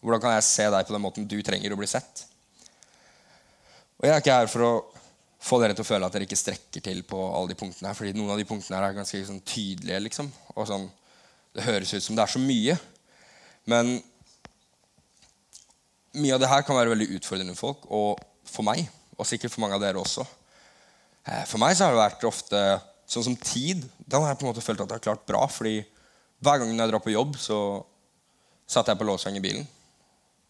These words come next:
Noen dager var det bare musikk. Andre dager så betydde det masse.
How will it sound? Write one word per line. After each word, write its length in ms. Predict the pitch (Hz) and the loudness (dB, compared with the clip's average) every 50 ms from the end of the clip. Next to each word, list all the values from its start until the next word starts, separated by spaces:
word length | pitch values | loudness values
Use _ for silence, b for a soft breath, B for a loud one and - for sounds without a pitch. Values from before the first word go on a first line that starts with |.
| _ _ b b b b b b b b b b b b _ - 135 | _ _ b b b b b b b b b b b b _ 2 2
Noen 220 | 135 120 110 117 | 4 4 6 6
dager 300 | 113 107 98 120 165 180 | 6 6 6 6 4 4
var 160 | 135 110 104 104 | 6 6 4 6
det 80 | 104 | 4
bare 180 | 101 95 92 92 | 4 2 2 0
musikk. 420 | 95 - - 151 - - - - - - - _ _ _ _ _ _ _ _ _ _ _ _ _ _ - - | -2 0 0 -2 -2 -4 -14 -20 -20 -20 -20 _ _ _ _ _ _ _ _ _ _ _ _ _ _ 0 0
Andre 220 | 131 120 110 107 110 | 2 2 2 4 4
dager 320 | 110 101 95 95 110 123 131 | 4 4 4 2 0 -2 -2
så 200 | - - 117 113 | -2 -2 -2 -2
betydde 380 | 107 110 110 - 110 95 92 92 | -2 -2 -4 -4 -4 -4 -4 -4
det 100 | 101 107 | -2 -2
masse. 300 | 107 - - - - - | -2 -2 -4 -6 -6 -8